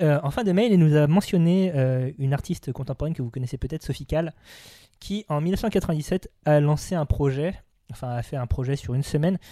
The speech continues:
où chaque jour de la semaine, elle mangeait, euh, des aliments d'une couleur, euh, différente. Et donc le vendredi, c'était le jaune.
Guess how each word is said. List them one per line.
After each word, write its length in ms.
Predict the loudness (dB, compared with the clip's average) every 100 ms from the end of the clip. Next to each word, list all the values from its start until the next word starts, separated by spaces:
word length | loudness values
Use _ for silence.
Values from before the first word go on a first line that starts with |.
| -20 0
où 80 | 2
chaque 240 | 4 4 4
jour 140 | 4
de 60 | 4
la 80 | 2
semaine, 200 | 0 0
elle 100 | 2
mangeait, 420 | 2 2 0 0
euh, 240 | 0 0 -2
des 140 | -2
aliments 200 | -2 0
d'une 160 | 0 -2
couleur, 460 | -2 0 2 0 -2
euh, 180 | -2 -2
différente. 540 | -4 -6 -6 -6 -6
Et 40 | -4
donc 220 | -4 -4
le 60 | -4
vendredi, 340 | -2 -4 -6
c'était 280 | -8 -6 -2
le 120 | -2
jaune. 300 | 0 0